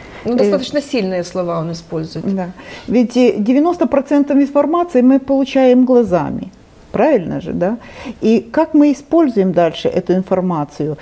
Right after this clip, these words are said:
Speaker 2: Получаем, по-, используем ли мы его в правильном направлении или не в правильном? Если появилась инфекция греха в нашем глазу,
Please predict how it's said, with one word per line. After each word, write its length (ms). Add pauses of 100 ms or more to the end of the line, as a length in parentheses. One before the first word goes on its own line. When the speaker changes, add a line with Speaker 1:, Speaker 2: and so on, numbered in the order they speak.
(160)
Speaker 2:
Получаем, 560
по-, 160
используем 600
ли 120
мы 140
его 160
в 60
правильном 580
направлении 720
или 380
не 180
в 80
правильном? 640 (460)
Если 640 (460)
появилась 600
инфекция 800
греха 460
в 60
нашем 400
глазу, 480